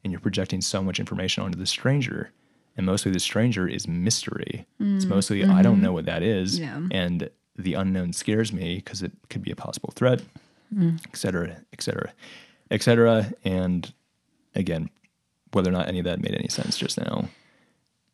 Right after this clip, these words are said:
Speaker 1: you know,
Speaker 2: I think you
Speaker 1: this,
Speaker 2: did.
Speaker 1: this stuff is hard.
Speaker 2: Yes.
Speaker 1: Th-, these questions are incredibly abstract and incredibly
Speaker 2: Yes.
Speaker 1: deep.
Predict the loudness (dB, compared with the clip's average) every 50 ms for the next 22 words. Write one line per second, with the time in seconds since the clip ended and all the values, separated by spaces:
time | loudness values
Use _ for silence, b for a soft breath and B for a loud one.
0 | _ -6 -4 -4 -2 -4 -6 -8 -10 -4 2 4 4 4 4 2 0 0 0 0
1 | 2 2 2 4 4 4 4 4 4 4 4 2 2 4 2 0 0 -2 -2 0
2 | 0 0 0 0 -2 -4 -4 -4 -6 -4 -2 0 0 0 2 2 0 0 0 0
3 | 2 2 2 2 2 2 2 2 2 2 2 0 -4 -4 -2 -2 -2 -2 -2 -2
4 | -4 -4 -4 -2 0 0 0 0 0 -2 -4 -4 -4 -4 -6 -4 -4 -4 -4 -4
5 | -4 -2 -2 0 -2 -2